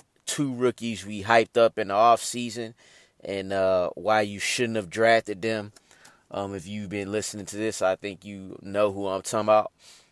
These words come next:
Uh, but let's get into these injuries real quick. Uh, crazy stuff.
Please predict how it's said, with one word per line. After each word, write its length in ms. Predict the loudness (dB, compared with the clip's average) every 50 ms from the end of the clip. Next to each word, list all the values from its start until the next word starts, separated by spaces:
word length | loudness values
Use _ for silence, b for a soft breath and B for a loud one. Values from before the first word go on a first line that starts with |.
| b b _ _ _ _ _ _ _ -16 -4 2
Uh, 140 | 4 4 4
but 100 | 4 2
let's 180 | 0 0 -2 -2
get 140 | -2 -2
into 160 | -2 -4 -4 -8
these 240 | -10 -10 -10 -10 -10 -6
injuries 500 | -6 -6 -6 -6 -8 -8 -8 -8 -8 -6
real 200 | -4 -4 -4 -4
quick. 380 | -6 -6 -6 -4 -4 -4 -4
Uh, 520 | -4 -2 0 0 2 0 0 -2 -2 -6 -10 _ _ -6
crazy 420 | 0 2 2 2 2 -2 -4 -8
stuff. 500 | -8 -8 -6 0 2 4 4 4 2 -2